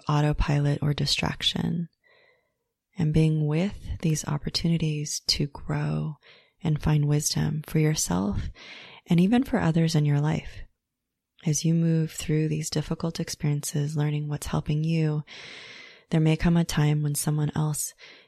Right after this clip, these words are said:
is needing that same support, and you can offer this to them.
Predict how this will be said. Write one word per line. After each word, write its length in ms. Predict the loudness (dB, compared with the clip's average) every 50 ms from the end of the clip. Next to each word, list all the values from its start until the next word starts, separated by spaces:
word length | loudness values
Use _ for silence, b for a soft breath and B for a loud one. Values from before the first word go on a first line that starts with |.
| B B
is 120 | 0 2 2
needing 340 | 2 2 2 0 0 0
that 220 | -2 -4 -4 -4 -4
same 200 | -2 -2 -2 -2
support, 460 | -2 -4 -4 -4 -2 -4 -4 -6 -8 _ _ _ _ _ _ 0
and 160 | 2 2 2
you 120 | 2 0
can 140 | 0 -2 -2
offer 300 | -2 -2 -2 -2 -2 -2
this 200 | -2 -2 -4 -4
to 160 | -2 -4 -2
them. 300 | -2 -2 -4 -4 -6 -8